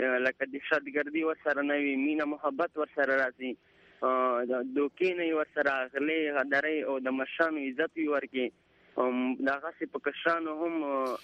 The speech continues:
لکه نظر ساتنه وي. په کلي کې چې څومره کشران وي، هغې چې څوک ته سبق ته نه ځي، لکه، آه، مونږ په علاقې کې داسې واړه ماشومان پوره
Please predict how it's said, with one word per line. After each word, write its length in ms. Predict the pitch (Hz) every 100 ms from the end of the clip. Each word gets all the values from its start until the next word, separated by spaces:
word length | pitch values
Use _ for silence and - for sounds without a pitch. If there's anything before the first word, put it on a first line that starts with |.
| -
لکه 280 | 131 131 135
نظر 340 | 135 131 139 147 -
ساتنه 340 | 139 143 135
وي. 280 | 131 135 120 _ _ _ -
په 80 | 139
کلي 300 | - 147 143
کې 140 | 143 131
چې 60 | 131
څومره 340 | 151 143 135 131
کشران 480 | 131 - 147 143
وي، 120 | 143 131
هغې 260 | 127 139
چې 140 | 143 - -
څوک 120 | 139 -
ته 180 | 127 127
سبق 260 | 135 131 151 -
ته 60 | 135
نه 120 | 131
ځي، 160 | 131 127
لکه، 320 | 131 135 143 - - - - - -
آه، 200 | 127 131
مونږ 260 | 160 185 -
په 60 | 175
علاقې 380 | 160 160 151 151
کې 100 | 156
داسې 220 | 151 151 151
واړه 220 | 147 156
ماشومان 680 | 147 143 151 151 147 143 -
پوره 280 | 143 147 147